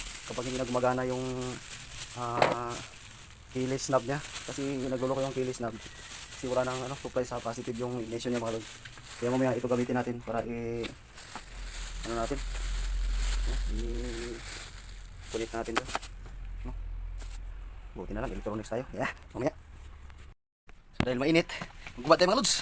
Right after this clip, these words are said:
Aray ko. Hirap maglakad-lakad.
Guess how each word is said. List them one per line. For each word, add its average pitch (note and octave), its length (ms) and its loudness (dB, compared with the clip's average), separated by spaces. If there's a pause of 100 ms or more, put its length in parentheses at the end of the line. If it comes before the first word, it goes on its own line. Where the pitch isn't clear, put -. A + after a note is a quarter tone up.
(140)
Aray F3+ 80 -4
ko. D#3+ 60 -4 (2250)
Hirap - 160 -4
maglakad-lakad. - 400 -4